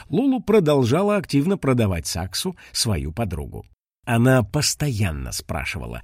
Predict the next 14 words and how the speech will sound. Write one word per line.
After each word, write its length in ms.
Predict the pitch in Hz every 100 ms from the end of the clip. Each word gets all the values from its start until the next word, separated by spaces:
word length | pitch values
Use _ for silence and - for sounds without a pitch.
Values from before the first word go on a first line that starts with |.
| - -
выбрал 520 | 139 226 180 185 156
ли 140 | 147
бы 220 | 123 131 -
он 240 | 143 131 127
Джилл, 560 | 131 107 104 196 240 - -
а 200 | 104 110 -
не 220 | 131 139
ее. 420 | 131 139 92 69 - 156
Он 180 | 196 254
заверил, 500 | 175 233 202 202 240
что 260 | - - -
это 180 | 127 190
не 140 | -
так. 480 | - 85 69 -